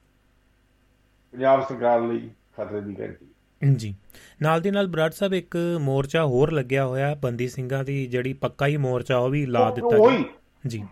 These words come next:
Speaker 1: ਉਹੀ, ਉਸੇ ਮੋਰਚੇ ਦੀ ਗੱਲ।
Speaker 2: ਬਿਲਕੁਲ ਜੀ।
Speaker 1: ਇਹ
Speaker 2: ਹਾਂਜੀ।
Speaker 1: ਮਹਾਲੀ ਵਾਲਾ ਮੋਰਚਾ actually ਉਹੀ ਮੋਰਚਾ।
Speaker 2: ਜੀ, ਉਹਦੇ ਵਿੱਚ
Speaker 1: ਇਹ
Speaker 2: ਉਧਰ
Speaker 1: ਬੰਦੀ,
Speaker 2: ਦਿੱਲੀ ਵਾਲੇ
Speaker 1: ਨਹੀਂ,
Speaker 2: ਵੀ ਫਸਦੇ
Speaker 1: ਬੰਦੀ,
Speaker 2: ਜੀ।
Speaker 1: ਲੋ-, ਇਹ, ਇਹਦਾ ਨਾਂ ਇੱਕ ਕੋਈ ਵਧੀਆ ਰੱਖਿਆ ਇਹਨਾਂ ਨੇ,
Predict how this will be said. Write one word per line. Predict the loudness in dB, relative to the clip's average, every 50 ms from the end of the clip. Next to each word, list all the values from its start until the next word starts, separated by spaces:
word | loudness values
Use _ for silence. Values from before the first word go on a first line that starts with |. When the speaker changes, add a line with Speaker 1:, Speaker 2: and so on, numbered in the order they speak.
| 2
Speaker 1:
ਉਹੀ, | 4 6 6 6 6 4 4
ਉਸੇ | 2 2 2 2 4
ਮੋਰਚੇ | 6 4 4 4 0 -4
ਦੀ | -4 -4 -4
ਗੱਲ। | -4 -4
Speaker 2:
ਬਿਲਕੁਲ | 0 2 2 2 2 -2 -4 -4
ਜੀ। | -6 -8
Speaker 1:
ਇਹ | -12
Speaker 2:
ਹਾਂਜੀ। | -6 0 2 2 4
Speaker 1:
ਮਹਾਲੀ | 6 4 4 6 6 6
ਵਾਲਾ | 6 6 6
ਮੋਰਚਾ | 4 4 2 0 2 2 0
actually | 0 0 -2 -6 -4 -2 -2
ਉਹੀ | -2 -2 -4
ਮੋਰਚਾ। | -6 -8 -10 -14 -18 _ _ _ 0 0
Speaker 2:
ਜੀ, | 0 0 -2 -6 -4 0
ਉਹਦੇ | 0 2 2 2
ਵਿੱਚ | 0 0 -2 -2 -2
Speaker 1:
ਇਹ | -2 0 0 0 0 -2 -4 -6 -8 _ _ -4 0
Speaker 2:
ਉਧਰ | 4 4 6 6 6 4
Speaker 1:
ਬੰਦੀ, | 4 4 4 2
Speaker 2:
ਦਿੱਲੀ | 4 4 2
ਵਾਲੇ | 2 2 2 2 2
Speaker 1:
ਨਹੀਂ, | 2 2
Speaker 2:
ਵੀ | 4 4
ਫਸਦੇ | 4 4 4 2 0 -2
Speaker 1:
ਬੰਦੀ, | -2 -4 -6
Speaker 2:
ਜੀ। | -10
Speaker 1:
ਲੋ-, | -6 -6 -6 -2
ਇਹ, | 0 -2 -2 -2 -6 _ -2
ਇਹਦਾ | 0 0 2
ਨਾਂ | 4 6 6 8 8 8 6 4 2 -2 -8 -18 -20 _ _ _ _ _ _ _ _ _ _ _ _ _ -10 -10
ਇੱਕ | -10 -8 -8 -8
ਕੋਈ | -2 2 2 2
ਵਧੀਆ | 2 2 0 4 4 4 6
ਰੱਖਿਆ | 4 2 0 0 2 2
ਇਹਨਾਂ | 2 2 0 0
ਨੇ, | -2 -2 -4 -6 -8